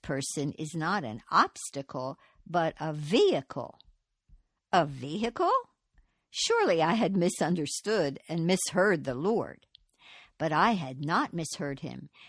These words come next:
He had simply shown me once again that his ways are higher than my ways. "Okay, Lord," I replied, "as always, you're right. But how is this person a vehicle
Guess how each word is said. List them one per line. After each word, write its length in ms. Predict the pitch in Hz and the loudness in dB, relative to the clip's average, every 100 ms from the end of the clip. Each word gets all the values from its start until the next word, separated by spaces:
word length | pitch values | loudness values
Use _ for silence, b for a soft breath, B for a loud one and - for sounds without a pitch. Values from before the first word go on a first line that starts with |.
| B | B
He 260 | - 392 311 | 4 4 6
had 180 | 143 - - - | 2 -2 -6 0
simply 480 | 294 359 339 370 | 0 0 0 0
shown 560 | - - - 214 220 202 | 0 -2 0 0 2 2
me 160 | 151 135 | 2 -2
once 500 | 123 147 220 262 - | -2 0 0 0 -4
again 480 | 269 233 117 - - B B | 0 0 0 -4 -12 B B
that 220 | - 151 156 | 0 0 2
his 340 | 262 339 294 | 2 2 2
ways 400 | 185 196 190 196 - - | 0 2 2 0 -2 -4
are 160 | 151 | -4
higher 640 | 139 - - 302 165 127 143 | -4 -6 -4 0 0 0 -2
than 220 | 165 170 | 0 2
my 220 | 151 131 | 2 0
ways. 560 | 127 113 98 - - - _ b b b b b | -4 -6 -8 -10 -14 -16 _ b b b b b
"Okay, 480 | 349 403 - 247 226 | 4 4 2 2 4
Lord," 500 | 214 196 202 202 202 - | 4 4 4 2 0 -2
I 100 | 170 | -2
replied, 720 | 165 175 - 151 147 151 - - | -2 -4 -2 0 0 -2 -4 0
"as 340 | 226 311 - | 2 2 2
always, 540 | 208 208 202 208 202 | 2 4 2 0 -2
you're 320 | 156 165 214 202 | -2 0 0 0
right. 440 | 165 139 127 - B B B | 0 0 -2 -10 B B B
But 160 | 285 302 | 2 2
how 340 | 311 480 508 | 2 2 4
is 180 | 202 170 | 4 2
this 240 | 196 269 - | -2 -2 -6
person 400 | - 180 - 156 | -4 -4 -2 -4
a 80 | 147 | -4
vehicle 720 | 156 233 302 156 - 127 135 | -2 0 2 0 -2 -4 -4